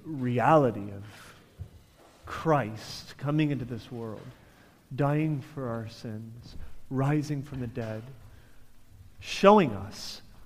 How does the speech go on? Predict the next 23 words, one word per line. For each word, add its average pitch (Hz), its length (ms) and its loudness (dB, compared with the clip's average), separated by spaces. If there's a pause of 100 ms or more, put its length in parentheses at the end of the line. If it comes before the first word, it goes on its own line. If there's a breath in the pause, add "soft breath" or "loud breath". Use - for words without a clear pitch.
(160)
proving 202 520 6
to 135 140 -6
us 110 500 -12 (920 soft breath)
that 147 100 -2
we 160 160 -2
can 135 220 -8
trust - 580 -8
him. 110 160 -16 (2000 loud breath)
God, 143 220 4
I 139 60 4
do 139 240 0
ask 131 440 -6 (1000 loud breath)
that 165 140 -2
you 165 180 0
move 165 380 2
in 160 100 -2
us, - 440 -8 (320)
that 165 120 -4
you 175 140 0
continue 160 640 -2
to 156 220 -4
woo 151 280 0
us. 151 420 -10